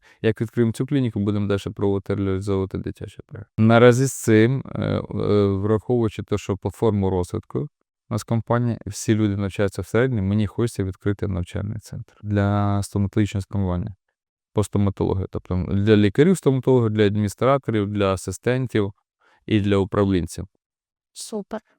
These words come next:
Speaker 2: Ну, я більш ніж як впевнена, що у вас все вийде і ви все реалізуєте.
Speaker 1: Дякую, ми теж так думаємо.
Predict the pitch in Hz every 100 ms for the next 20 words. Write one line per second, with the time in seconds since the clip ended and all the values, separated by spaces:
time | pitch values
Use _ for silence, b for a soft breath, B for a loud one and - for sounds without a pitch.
0 | _ _ - 269 269 233 233 - 240 226
1 | 226 - 202 202 196 - 196 190 190 -
2 | - 180 156 147 139 156 165 - - 196
3 | 185 170 160 156 147 117 - 76 104 107
4 | 98 - 95 98 85 90 90 104 98 85
5 | 80 92